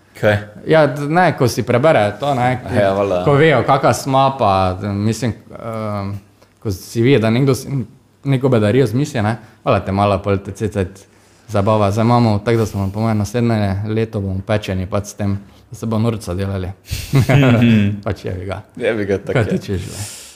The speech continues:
Speaker 1: Ima pozitivne pa negativne
Speaker 2: Pa to ima bolj
Speaker 1: posledice.
Speaker 2: pozitivno, da se malo nasmejiš, pa vidiš, zakaj se gre, glej.
Speaker 1: Ja.
Speaker 2: Mislim, da se šozira na to.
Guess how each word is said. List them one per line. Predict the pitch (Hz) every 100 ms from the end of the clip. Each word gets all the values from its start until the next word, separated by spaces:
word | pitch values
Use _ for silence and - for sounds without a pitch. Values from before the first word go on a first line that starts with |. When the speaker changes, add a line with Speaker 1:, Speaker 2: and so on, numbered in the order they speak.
| - _ _ _ _
Speaker 1:
Ima | 107 113
pozitivne | - 120 104 95 113 104 98
pa | 92 90 85 85 85 87
negativne | 104 101 101 113 101 90
Speaker 2:
Pa | 165
to | 196
ima | 208 180
bolj | 156
Speaker 1:
posledice. | 170 175 156
Speaker 2:
pozitivno, | 170 127 95 135 151 113
da | 98
se | 117
malo | 113 139 127
nasmejiš, | 101 - 104 101 131 -
pa | 101
vidiš, | 101 120 120
zakaj | 98 87 98
se | 98 101
gre, | 92 92
glej. | 90 80 80 80
Speaker 1:
Ja. | 104 104
Speaker 2:
Mislim, | 90 90 85 90 - -
da | 98
se | 92 101
šozira | 92 101 95 127 147 120
na | 95 90
to. | - 131